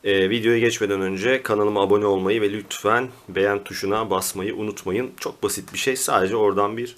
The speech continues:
abone ol tuşuna basıyorsunuz. Olay bitiyor. Sizden YouTube para pul istemiyor ama bize destek oluyorsunuz. Evet arkadaşlar, bugün ne inceleyeceğiz? Sizin de gördüğünüz gibi Xiaomi'nin yeni Smart Band sekizi inceleyeceğiz. Daha doğrusu bir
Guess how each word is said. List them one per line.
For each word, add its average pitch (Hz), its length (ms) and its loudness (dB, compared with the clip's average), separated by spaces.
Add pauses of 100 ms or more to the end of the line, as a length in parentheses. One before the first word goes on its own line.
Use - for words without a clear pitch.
abone 110 280 0
ol 104 140 0
tuşuna 104 320 -6
basıyorsunuz. 98 600 -6 (420)
Olay 107 300 6
bitiyor. 117 260 -4
Sizden 110 520 -2 (160)
YouTube 107 420 -8
para 104 260 2
pul 131 240 -4
istemiyor 110 560 -2
ama 107 340 -4
bize 107 300 -4
destek 101 380 0
oluyorsunuz. 90 580 -6 (560)
Evet 160 200 4
arkadaşlar, 139 440 0
bugün 147 240 -2
ne 151 60 0
inceleyeceğiz? 123 500 -2
Sizin 120 240 -4
de 120 60 -2
gördüğünüz 113 360 0
gibi 107 140 -6
Xiaomi'nin 117 600 -2
yeni 104 320 -4
Smart 107 440 -2
Band 107 200 -4
sekizi 95 460 -8
inceleyeceğiz. 95 840 -6
Daha 117 200 -2
doğrusu 98 340 0
bir - 300 -8